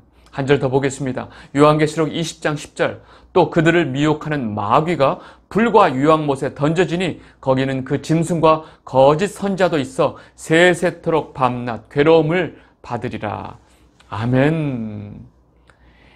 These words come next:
여러분, 예수님께서 오시는 그 순간에 이 마귀의 세력들은 바로 불못에 던져지게 됩니다. 여러분, 우리가 중요한 것은 이 마귀의 세력들이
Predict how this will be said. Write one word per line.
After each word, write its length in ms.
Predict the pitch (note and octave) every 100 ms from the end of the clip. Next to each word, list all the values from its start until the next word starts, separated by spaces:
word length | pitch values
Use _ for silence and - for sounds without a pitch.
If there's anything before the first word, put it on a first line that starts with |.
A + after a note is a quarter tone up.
| _
여러분, 320 | D3 F3+ B3
예수님께서 540 | D#3+ D#3+ G#3+ G#3 A3 A3
오시는 460 | D#3+ D#3 F#3+ F3+
그 120 | D#3 D3+
순간에 640 | D#3+ D3+ C#3+ A2 A#2+ A3 _ - _
이 180 | E3+ A#3
마귀의 540 | F3 A2+ A#2+ D3+ E3+
세력들은 580 | D#3+ D3+ B2+ - C#3+ A2+
바로 580 | - - C#3+ F3 C4 - _
불못에 640 | - D3 D3+ A2+ C#3 F#3 - _
던져지게 560 | - B2+ A#2+ A#2 A2+ E3
됩니다. 460 | E3 C3 A#2+ - - _ - - -
여러분, 280 | D3+ E3 E3
우리가 260 | D#3 E3
중요한 380 | E3 D#3+ D#3+ E3
것은 440 | D#3+ D#3 C#3+ G3+ A3+ - -
이 160 | G3+
마귀의 560 | G#3 D3+ E3 G3 F#3 G3
세력들이 920 | G3 G3 F3+ - D3 E3+ G#3+ A#2 -